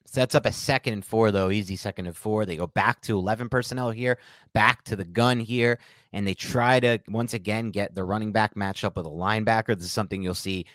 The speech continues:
in the second half a few times. This is part of the game plan. They understand the personnel they're going against. Scott Turner, as I've said in the past, and I believe, and I'll say it again, is one of the most underrated offensive play callers and coordinators in the N F L.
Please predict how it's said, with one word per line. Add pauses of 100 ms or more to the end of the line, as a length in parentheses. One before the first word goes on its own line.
in
the
second
half
a
few
times.
This
is (200)
part
of
the
game
plan.
They
understand
the
personnel
they're
going
against.
Scott
Turner,
as
I've
said
in
the
past, (280)
and
I
believe,
and
I'll
say
it
again, (180)
is
one
of
the
most
underrated
offensive
play
callers
and
coordinators
in
the
N
F
L.